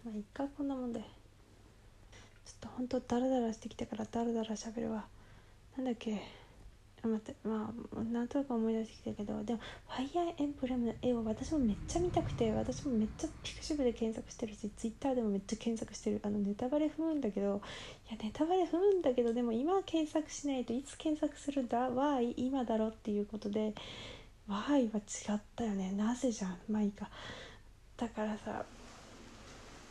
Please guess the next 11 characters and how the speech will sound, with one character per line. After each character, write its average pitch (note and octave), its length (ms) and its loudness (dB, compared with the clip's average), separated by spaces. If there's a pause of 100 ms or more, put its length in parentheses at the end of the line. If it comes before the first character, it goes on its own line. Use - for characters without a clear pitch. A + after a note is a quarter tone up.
弁 A#3+ 280 8
か。 - 120 -4 (380)
い G#3 80 4
つ？ A#3+ 240 0 (360)
う A#3 40 0
ん、 G3+ 200 4 (180)
ま A3 60 2
あ G#3+ 40 2
い G#3 40 4
い - 20 4
や。 G3+ 100 -2